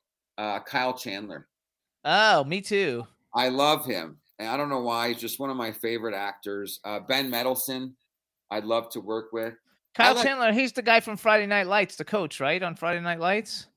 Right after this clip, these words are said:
Speaker 1: He is.
Speaker 2: Yeah, and he was in Godzilla or King Kong versus Godzilla. Or
Speaker 1: Yeah,
Speaker 2: one of
Speaker 1: he's
Speaker 2: the, yeah,
Speaker 1: in,
Speaker 2: he's in a
Speaker 1: he's,
Speaker 2: lot of stuff.
Speaker 1: he's in a lot of stuff, but he's,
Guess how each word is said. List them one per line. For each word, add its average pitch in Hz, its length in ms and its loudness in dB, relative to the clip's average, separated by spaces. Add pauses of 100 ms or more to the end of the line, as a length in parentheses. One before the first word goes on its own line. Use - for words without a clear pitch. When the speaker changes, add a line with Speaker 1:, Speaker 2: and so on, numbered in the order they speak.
Speaker 1:
He 127 220 -2
is. - 420 -6 (140)
Speaker 2:
Yeah, 156 100 2
and 170 60 2
he 190 60 4
was 190 120 2
in 180 100 0
Godzilla 143 720 2
or 120 80 -8
King 151 220 -4
Kong 147 300 -2
versus 127 260 -4
Godzilla. 123 520 -2
Or - 20 4
Speaker 1:
Yeah, - 180 2
Speaker 2:
one - 20 0
of - 60 -6
Speaker 1:
he's 320 140 0
Speaker 2:
the, - 60 2
yeah, - 40 6
Speaker 1:
in, 156 60 4
Speaker 2:
he's 202 160 6
in 196 80 4
a - 20 2
Speaker 1:
he's, 156 60 4
Speaker 2:
lot 151 160 10
of 151 60 0
stuff. - 540 -4
Speaker 1:
he's 175 200 -2
in 165 60 -4
a 147 40 -4
lot 120 220 0
of 117 60 -4
stuff, 98 260 -6
but 107 80 -12
he's, 147 260 -4